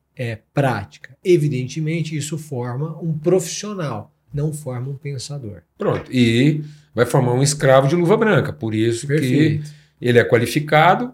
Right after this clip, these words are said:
Speaker 2: Hoje, os nossos profissionais têm lugar no mundo inteiro. Então, qualquer profissional brasileiro hoje, ele é valorizado no mundo inteiro. Mas para ser um escravo de luva branca, ele vai ter vez, porque ele faz o fomento, ele faz a escala do processo, mas ele não tem voz.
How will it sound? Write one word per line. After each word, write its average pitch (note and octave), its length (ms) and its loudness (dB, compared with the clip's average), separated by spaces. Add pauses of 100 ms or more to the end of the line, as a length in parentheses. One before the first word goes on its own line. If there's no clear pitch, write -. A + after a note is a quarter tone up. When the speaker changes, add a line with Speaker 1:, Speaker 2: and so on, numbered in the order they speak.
(120)
Speaker 2:
Hoje, D3+ 520 6
os C#3 160 0
nossos C3 280 0
profissionais B2 580 -4
têm C#3 140 -2
lugar B2+ 320 2
no C3+ 160 2
mundo G#3+ 340 2
inteiro. C#3 540 2 (240)
Então, G#2+ 140 -6
qualquer E3+ 420 4
profissional C#3+ 480 0
brasileiro A2+ 440 -2
hoje, D#3+ 240 2
ele B2 100 2
é C#3 40 0
valorizado E3 520 0
no G#3 60 -2
mundo B3 120 -4
inteiro. A3 400 -2 (220)
Mas - 100 -14
para A#2 120 -2
ser A#2 140 -6
um B2 60 -2
escravo C3 340 0
de C3+ 80 -2
luva E3 200 0
branca, A#3+ 420 -2 (320)
ele G#2+ 120 -4
vai A2+ 100 2
ter C3+ 160 0
vez, D#3 460 4
porque - 280 -2
ele A#2 120 -2
faz A#2 300 -4
o B2 60 -4
fomento, C#3 560 -4
ele A2 60 -8
faz A2+ 240 -6
a B2 40 0
escala E3+ 540 -2
do C3 100 -2
processo, A#2 540 -4 (240)
mas G#2+ 160 -2
ele F#2 100 0
não G2 120 -4
tem E3+ 160 -2
voz. F3 460 -2